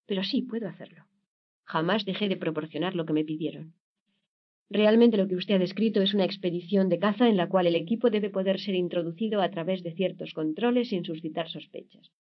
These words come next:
Una expedición de caza supone un fusil de caza, y eso es lo que le construiré. No tan pequeño como un calibre cero veintidós, que es el adecuado para los conejos y las liebres, ni tan grande como un Remington cero trescientos,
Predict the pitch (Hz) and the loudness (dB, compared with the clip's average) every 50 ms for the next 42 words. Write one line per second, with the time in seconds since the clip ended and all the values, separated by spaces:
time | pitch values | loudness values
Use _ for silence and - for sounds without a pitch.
0 | _ _ _ _ _ _ _ _ _ _ _ _ _ _ _ _ _ - 196 185 | _ _ _ _ _ _ _ _ _ _ _ _ _ _ _ _ _ -2 2 2
1 | 180 170 - - - 160 156 156 156 - 160 160 156 180 - 180 170 180 196 190 | 2 2 0 -2 -6 -4 -4 -4 -4 -2 -2 -2 -2 -4 -4 -6 -6 -6 -6 -6
2 | 196 165 160 160 156 156 156 156 156 156 - 170 165 - 165 160 156 165 160 160 | -6 -6 -4 -2 -2 0 0 0 -2 -2 -4 -8 -8 -4 -2 -2 -2 -2 -2 -4
3 | 196 170 - - - - - 165 185 208 202 - 226 226 240 240 202 175 - 156 | -6 -8 -8 -12 -20 -14 -8 -4 -4 -4 -4 -4 -4 -4 -4 -4 -6 -6 -4 -4
4 | 151 151 156 160 160 - - 151 147 139 127 127 - _ _ _ _ _ _ _ | -4 -4 -6 -8 -10 -10 -12 -12 -10 -10 -12 -16 -20 _ _ _ _ _ _ _
5 | _ _ _ _ _ _ - 185 190 196 208 202 208 202 202 208 226 226 240 254 | _ _ _ _ _ _ -6 -4 -2 0 0 0 2 2 2 4 4 6 6 6
6 | 254 233 190 180 180 180 180 180 170 185 202 202 196 180 185 - 185 170 165 165 | 6 4 2 2 2 0 0 0 0 0 0 0 0 -2 -4 -2 -2 0 0 0
7 | 170 175 170 190 196 202 185 - - - _ _ _ - 147 147 151 - 156 147 | 0 -2 -2 -2 -2 -2 -2 -4 -8 -12 _ _ _ -10 -8 -8 -8 -8 -10 -10
8 | 143 151 151 - 165 165 156 156 - - 147 151 143 - - 156 156 160 156 - | -10 -8 -6 -4 -2 -2 -2 -4 -4 -6 -6 -6 -8 -8 -6 -4 -4 -4 -4 -6
9 | 156 - 165 151 151 - - 185 170 160 160 156 156 - - - - - 226 233 | -8 -8 -6 -8 -6 -6 -4 -4 -4 -2 -4 -6 -10 -12 -18 -8 -2 2 2 2
10 | 226 226 214 208 226 247 262 269 262 254 240 247 233 208 190 185 190 190 180 202 | 2 0 0 0 0 0 0 0 0 0 0 -2 -2 -2 -2 0 0 -2 -2 -2
11 | 202 196 185 175 175 165 156 156 156 190 170 165 156 - 160 151 - - 165 147 | -2 -2 -2 -2 -2 -4 -6 -6 -6 -6 -6 -6 -6 -6 -10 -12 -10 -8 -8 -8
12 | 135 139 147 151 | -8 -12 -16 -20